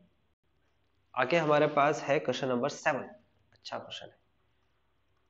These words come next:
question number seven में आपको दे रखा है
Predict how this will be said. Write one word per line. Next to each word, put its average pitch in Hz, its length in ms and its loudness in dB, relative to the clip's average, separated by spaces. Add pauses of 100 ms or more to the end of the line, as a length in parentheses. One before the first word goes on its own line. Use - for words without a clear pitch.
(420)
question 147 240 0
number 170 180 4
seven 170 380 6
में 170 120 8
आपको 151 280 6
दे 139 120 6
रखा 139 260 0
है 151 140 -4